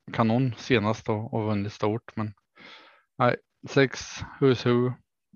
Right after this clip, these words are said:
bäst hästen i fältet, men jag håller fem Unico-, Born Unicorn som mitt första streck. Eh, sen bakom de två så vart jag lite sur när jag såg raderna. Tolv Hazard Boko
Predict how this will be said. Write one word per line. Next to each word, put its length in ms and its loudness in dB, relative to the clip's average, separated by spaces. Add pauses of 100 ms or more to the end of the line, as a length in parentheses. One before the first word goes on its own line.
(500)
bäst 260 2
hästen 260 0
i 40 0
fältet, 500 0
men 100 2
jag 60 4
håller 300 0
fem 320 0
Unico-, 680 -2
Born 200 2
Unicorn 420 -2
som 160 -2
mitt 180 -2
första 300 -6
streck. 520 -4 (680)
Eh, 180 -8 (280)
sen 320 0
bakom 340 6
de 180 2
två 380 -2 (1800)
så 180 4
vart 280 6
jag 120 8
lite 220 4
sur 220 8
när 60 6
jag 80 4
såg 160 6
raderna. 480 6 (220)
Tolv 220 4
Hazard 340 8
Boko 580 2